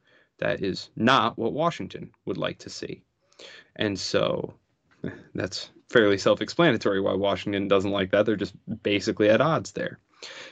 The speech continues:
In terms of putting, uh, territorial disputes to rest, yes, it's true. China has, in several instances, it's surrounded by neighbors on all sides. They have. They've settled a great many disputes. They have a few that are outstanding still,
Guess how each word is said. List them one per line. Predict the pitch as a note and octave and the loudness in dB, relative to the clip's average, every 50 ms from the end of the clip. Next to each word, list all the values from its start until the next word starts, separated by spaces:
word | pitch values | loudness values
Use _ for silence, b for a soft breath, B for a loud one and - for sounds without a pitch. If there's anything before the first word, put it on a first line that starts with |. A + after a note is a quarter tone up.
| B - | B -4
In | - G#2+ G#2 | -2 0 4
terms | A#2 A2+ A2+ G#2+ A2 | 4 6 6 4 4
of | G#2 F#2 - | 0 -2 2
putting, | - A#2+ A2 A2+ A2 G#2+ G#2 G#2 | 4 4 6 6 4 2 2 0
uh, | G2 G2 G2 G#2 - - - - - - - _ _ - - - - - - - - | 0 0 -2 -4 -6 -8 -12 -16 -16 -18 -20 _ _ -14 -12 -10 -10 -10 -10 -10 -8
territorial | - - A2+ G#2+ G#2 - A2+ G#2+ G#2+ G2+ | 0 4 4 4 6 6 6 6 6 6
disputes | G2 - G2+ - - - A2 A2 G#2 - - | 4 0 -4 -6 -6 -2 -2 -2 -2 -2 -4
to | - G#2 | -4 0
rest, | G2 G2+ A2+ C3 C3+ - b b b b b - | 2 2 2 2 0 -4 b b b b b 0
yes, | A2+ C#3 F#3 F#3+ - | 2 4 4 2 0
it's | - - - | -4 -8 -6
true. | - - F2+ F2+ - | -4 -2 0 0 0
China | - - A2 G2+ G#2+ A2+ A2+ A2 | 0 0 2 2 2 2 2 2
has, | G#2 G#2+ G#2 G#2 G2 - - B B B B B | 4 4 4 4 4 2 -6 B B B B B
in | - A#2 A2+ A2 | -2 0 0 0
several | G2+ - - - G#2+ B2 C3+ D3+ C#3+ A2 | 0 0 4 4 4 6 6 4 4 2
instances, | G#2 G#2 F#2+ F#2 - G2 F#2+ - B2+ C3 C3 | 2 -2 -6 -8 -8 -8 -6 -4 -4 -2 -2
it's | A2 F#2 - | -4 -4 -4
surrounded | - - A#2 G#2 G2 G2 A2+ C3+ C3 G#2 | -2 2 2 2 4 4 4 4 4 4
by | G2+ G2 F#2+ | 4 2 2
neighbors | G2 G2+ F#2+ G2 A#2+ A2 | 0 0 0 0 2 2
on | G#2 F#2+ F#2+ | 2 0 0
all | F#2 F#2+ A#2 C3 | 0 0 0 -2
sides. | - - - G2 G2+ G2+ G2 B2 D3+ - - - _ _ _ _ _ _ _ _ _ _ _ _ _ _ _ _ _ - - - | 0 0 0 0 0 0 -2 -2 -2 -6 -12 -18 _ _ _ _ _ _ _ _ _ _ _ _ _ _ _ _ _ -12 -10 -2
They | - C3 C#3 | 2 4 4
have. | D#3 F#3+ A3+ F#3 | 4 4 2 2
They've | G2+ G2 - | 0 0 2
settled | - - C3+ C3+ C3 B2+ | 4 4 4 6 4 4
a | A#2+ | 2
great | A2 B2 C3 C#3 A#2 | 4 4 4 4 4
many | B2 D#3 F3+ B2 | 2 0 -2 -2
disputes. | - - - - G2+ - - - | -4 -8 -8 -6 -6 -4 -2 0
They | A#3 | 2
have | E4+ C#4+ | 2 2
a | G3 | 2
few | - - G#2+ A#2 D3+ D3 | 0 2 4 4 6 6
that | G#2+ G2+ F#2 | 6 4 4
are | G2+ G2+ | 4 4
outstanding | G2+ G2 - G#2 - - - G2+ F#2+ F#2+ G2 F#2+ F#2 | 2 2 0 -2 -4 -4 -2 -2 0 0 0 -2 -2
still, | F2+ - - - F#2 F#2+ F#2+ A2 C3+ | -4 -4 -2 2 4 4 4 4 2